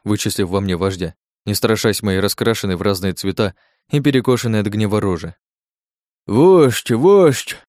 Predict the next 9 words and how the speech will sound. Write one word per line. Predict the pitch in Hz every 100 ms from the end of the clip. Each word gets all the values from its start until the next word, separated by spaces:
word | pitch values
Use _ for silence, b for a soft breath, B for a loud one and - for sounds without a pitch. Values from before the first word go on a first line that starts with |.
| _ _ _ _ _
Я | - 104 147 156
с | 143
трудом | - 156 170 160 98
понимал | 117 120 120 107
его | 95 98
лепет | 117 104 - 78 -
на | 92
ломаном | 101 95 87 85
наречии. | 92 98 85 - -